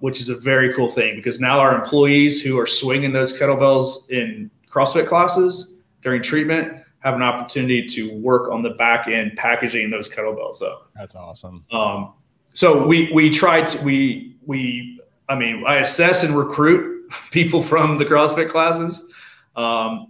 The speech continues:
Speaker 1: and then try to offer them as many jobs as, as I can through my, through my three companies, two, like, three people of which have come all the way to become, um, CrossFit trainers. Um, but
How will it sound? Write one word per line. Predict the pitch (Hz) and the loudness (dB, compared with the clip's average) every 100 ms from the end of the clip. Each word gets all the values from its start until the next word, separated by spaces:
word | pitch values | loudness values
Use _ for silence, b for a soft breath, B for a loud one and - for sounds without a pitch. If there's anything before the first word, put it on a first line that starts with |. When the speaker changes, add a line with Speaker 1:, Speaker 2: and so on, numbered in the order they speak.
| - | -8
Speaker 1:
and | 127 127 | -6 -2
then | 135 131 131 127 127 - _ _ _ _ - | -2 0 2 0 -2 -8 _ _ _ _ -6
try | 147 | 0
to | 139 | 2
offer | 127 127 139 | 2 2 0
them | 127 | 0
as | 120 120 | 0 -2
many | 127 123 | -2 0
jobs | 123 117 113 | 0 0 0
as, | 113 113 - | -6 -12 -6
as | 120 | -4
I | 120 107 | -4 -4
can | - 123 110 107 104 - _ | -4 -2 -2 -4 -8 -18 _
through | 123 | -6
my, | 113 107 - - | -4 -6 -8 -8
through | 120 | -6
my | 110 | -6
three | 110 117 | -6 -8
companies, | - 117 - 85 - | -6 -8 -10 -16 -16
two, | - 147 151 | 0 2 2
like, | 131 | 0
three | - 160 175 | 0 2 4
people | 165 139 135 | 4 4 4
of | |
which | 123 123 - | 4 0 0
have | 117 - | -6 -6
come | 127 117 | -8 -4
all | 113 | -4
the | 113 | -2
way | 117 | -4
to | |
become, | 113 113 107 107 - _ | -6 -8 -8 -10 -14 _
um, | 110 107 104 - | -12 -10 -10 -6
CrossFit | 135 113 - 120 - - b b _ _ _ _ _ _ | -4 -4 -4 -6 -8 -12 b b _ _ _ _ _ _
trainers. | - 156 135 - - b b b b b _ | -4 0 0 -4 -12 b b b b b _
Um, | 117 110 104 101 104 _ _ _ _ _ _ _ _ _ - | -4 -2 -2 -6 -12 _ _ _ _ _ _ _ _ _ -20
but | 120 147 139 - - B | -2 2 4 2 -4 B